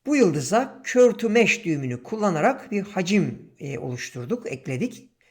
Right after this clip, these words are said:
Şimdi gelelim bu dersimizde asıl öğrenmemiz gereken trim curve düğümünün kullanımına. Kısaltılmış bir şekilde T R C yazdığım zaman hemen çıkacaktır. Trim curve'ü buraya ekleyebiliriz.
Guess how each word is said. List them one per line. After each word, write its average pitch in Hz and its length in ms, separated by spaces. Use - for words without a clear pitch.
Şimdi 247 240
gelelim 262 420
bu 254 100
dersimizde 165 720
asıl 208 340
öğrenmemiz 190 640
gereken 147 600
trim 208 300
curve 190 360
düğümünün 135 380
kullanımına. 185 1000
Kısaltılmış 262 680
bir 180 100
şekilde 147 600
T 208 180
R 214 140
C 220 140
yazdığım 127 540
zaman 185 300
hemen 214 280
çıkacaktır. 180 760
Trim 226 260
curve'ü 156 500
buraya 165 260
ekleyebiliriz. 170 1040